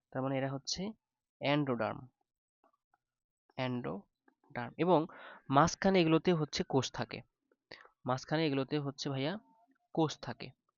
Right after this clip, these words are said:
এগুলোতে কোষ থাকে। তো মাঝখানের যে কোষগুলো আছে, মাঝখানে মানে হচ্ছে মেসো,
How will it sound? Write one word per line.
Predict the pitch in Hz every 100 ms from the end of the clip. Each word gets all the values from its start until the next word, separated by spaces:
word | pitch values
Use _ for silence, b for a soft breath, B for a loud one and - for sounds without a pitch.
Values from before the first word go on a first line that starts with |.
| _ _ _ _ _ b _
এগুলোতে | 147 147 147
কোষ | 147 131 -
থাকে। | 110 117
তো | -
মাঝখানের | 123 147 - 175 170
যে | 170
কোষগুলো | 151 156 156 156
আছে, | 127 131 123 - B B -
মাঝখানে | 131 - 160 156
মানে | 143 143
হচ্ছে | 143 - 202 220 _ _ -
মেসো, | 127 120 -